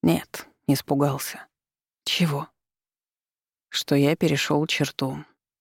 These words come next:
Что ты смутилась, пожалела и сбежала в панике. Говоришь, чуть с ума не сошел?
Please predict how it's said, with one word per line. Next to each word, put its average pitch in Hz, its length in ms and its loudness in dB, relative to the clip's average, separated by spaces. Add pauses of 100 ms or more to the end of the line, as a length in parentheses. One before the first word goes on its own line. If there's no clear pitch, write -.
(220)
Что - 200 -2
ты 180 140 2
смутилась, 147 680 2
пожалела 139 680 2 (180)
и 151 100 4
сбежала 143 460 2
в - 120 -12
панике. 139 500 -4 (1400)
Говоришь, 170 500 4
чуть - 220 -4
с - 120 -4
ума 208 140 6
не 233 140 6
сошел? - 580 -6